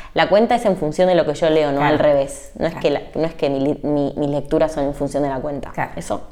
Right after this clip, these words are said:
Speaker 1: no lo va a hacer nunca. Em, entonces, como que mi, mi método de lectura y de le-, bueno, de lectura no, de elección de libros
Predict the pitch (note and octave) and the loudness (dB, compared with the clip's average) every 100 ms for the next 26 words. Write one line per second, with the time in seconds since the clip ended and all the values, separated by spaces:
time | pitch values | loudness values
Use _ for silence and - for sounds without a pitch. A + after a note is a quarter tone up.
0 | - D3 C#3+ C#3+ C#3+ - F3 D#3+ D3 C#3+ | -4 -2 2 0 0 -4 -2 0 0 -2
1 | C3+ - - - - - - D3+ C#3+ C#3 | -6 -8 -16 -16 -14 -4 2 4 4 2
2 | C#3 C3+ B2+ A#2+ A#2 A2+ F#2 - - - | 0 -2 -2 -2 -4 -6 -8 -12 -14 -14
3 | - - - - - - D#3 E3+ F#3+ F#3+ | -14 -14 -16 -18 -12 -2 0 2 2 2
4 | D#3 D3 D3 - - D#3 D3 C3+ D3+ E3+ | 2 4 2 0 -2 0 2 4 4 4
5 | F3 G3+ E3+ D3+ D3+ - F3+ G3+ F#3+ D3+ | 6 6 8 6 0 2 4 6 6 6
6 | D3 - - C3 C#3 A#2+ B2 C3+ - F3 | 2 0 -2 -2 -2 -2 -2 -2 0 2
7 | C#3+ - C3 D3 - D3 C#3+ - - F3+ | 0 0 0 0 0 0 -2 -2 2 4
8 | D3 C#3+ D3+ E3+ A3 A#3 G#3+ | 4 2 4 6 8 8 4